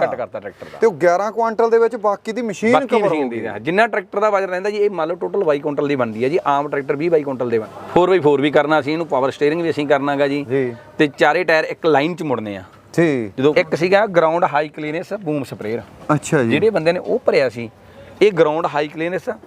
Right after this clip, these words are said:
Speaker 1: ਬੂਮ ਸਪਰੇਅਰ ਦੇ ਨਾਮ ਤੇ ਆਉਂਦਾ ਗਾ।
Speaker 2: ਜੀ।
Speaker 1: ਜਿਨ੍ਹਾਂ ਬੰਦਿਆਂ ਦੀ ਸਬਸਿਡੀ ਭਰੀ ਹੋਈ ਆ,
Speaker 2: ਜੀ।
Speaker 1: ਅਗਰ ਉਹ ਨਿਕਲ ਆਉਂਦੀ ਆ,
Speaker 2: ਜੀ।
Speaker 1: ਤਾਂ ਇਹ ਆਪਣਾ ਮਸ਼ੀ-, ਮਸ਼ੀਨ ਅਪਰੂਵਡ ਆ, ਉਹਦੇ ਵਿੱਚ ਤਾਂ ਉਹਨੂੰ ਸਬਸਿਡੀ ਮਿਲੂਗੀ।
Speaker 2: ਮਾਸਟਰ ਜੀ,
Speaker 1: ਹਾਂਜੀ।
Speaker 2: ਇਹਦੀ ਜ਼ਿੰਮੇਵਾਰੀ ਕਿੰਨੇ ਚਿਰ ਦੀ ਰਹਿੰਦੀ ਆ ਤੁਹਾਡੀ, ਵੀ ਤੁਸੀਂ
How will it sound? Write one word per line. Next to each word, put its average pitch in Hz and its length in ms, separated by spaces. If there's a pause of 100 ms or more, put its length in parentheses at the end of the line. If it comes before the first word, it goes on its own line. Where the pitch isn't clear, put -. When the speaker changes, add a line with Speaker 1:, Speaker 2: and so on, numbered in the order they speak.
(180)
Speaker 1:
ਬੂਮ 151 220
ਸਪਰੇਅਰ 156 380
ਦੇ 180 80
ਨਾਮ 127 240
ਤੇ 127 120
ਆਉਂਦਾ 104 240
ਗਾ। 135 140 (180)
Speaker 2:
ਜੀ। 127 220
Speaker 1:
ਜਿਨ੍ਹਾਂ 160 280
ਬੰਦਿਆਂ 151 200
ਦੀ 160 240
ਸਬਸਿਡੀ 139 360
ਭਰੀ 143 280
ਹੋਈ 104 220
ਆ, 156 100 (280)
Speaker 2:
ਜੀ। 123 120
Speaker 1:
ਅਗਰ 131 120
ਉਹ 151 100
ਨਿਕਲ 139 300
ਆਉਂਦੀ 113 260
ਆ, 147 80
Speaker 2:
ਜੀ। 123 340
Speaker 1:
ਤਾਂ 143 160 (100)
ਇਹ 151 140
ਆਪਣਾ 120 280
ਮਸ਼ੀ-, 117 440
ਮਸ਼ੀਨ 113 360
ਅਪਰੂਵਡ 127 380
ਆ, 95 40
ਉਹਦੇ 101 140
ਵਿੱਚ 104 120 (120)
ਤਾਂ 156 80
ਉਹਨੂੰ 160 120
ਸਬਸਿਡੀ 143 400
ਮਿਲੂਗੀ। 127 260
Speaker 2:
ਮਾਸਟਰ 139 300
ਜੀ, 156 140 (260)
Speaker 1:
ਹਾਂਜੀ। 113 340
Speaker 2:
ਇਹਦੀ 330 180
ਜ਼ਿੰਮੇਵਾਰੀ 285 600
ਕਿੰਨੇ 269 300
ਚਿਰ 233 200
ਦੀ 202 140
ਰਹਿੰਦੀ 175 260
ਆ 175 80
ਤੁਹਾਡੀ, 180 380
ਵੀ 185 100
ਤੁਸੀਂ 214 300